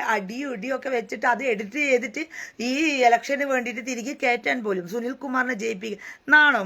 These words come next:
മാനോ ഉണ്ടോ നിങ്ങൾക്കൊക്കെ? പക്ഷെ പറ്റും, ഇവര് സഹാക്കന്മാർക്ക് ഇതൊക്കെ പറ്റും അല്ലേ? സഹാക്കന്മാർക്ക് ഇത് പറ്റും, അവർക്ക് ഇങ്ങനെ പറ്റും.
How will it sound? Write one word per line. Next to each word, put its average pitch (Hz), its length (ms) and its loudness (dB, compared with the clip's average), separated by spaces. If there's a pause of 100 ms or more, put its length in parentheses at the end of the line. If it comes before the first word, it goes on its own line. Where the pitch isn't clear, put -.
മാനോ 185 280 -2
ഉണ്ടോ 170 220 -6
നിങ്ങൾക്കൊക്കെ? 202 420 -8 (220)
പക്ഷെ 220 240 -2
പറ്റും, 233 520 -2 (260)
ഇവര് 202 340 -6
സഹാക്കന്മാർക്ക് 262 640 -4
ഇതൊക്കെ 247 300 -6
പറ്റും 196 360 -4 (1600)
അല്ലേ? 240 220 6 (800)
സഹാക്കന്മാർക്ക് 254 760 -4
ഇത് 262 80 -2
പറ്റും, 233 260 0
അവർക്ക് 240 380 -2
ഇങ്ങനെ 254 260 0
പറ്റും. - 340 -4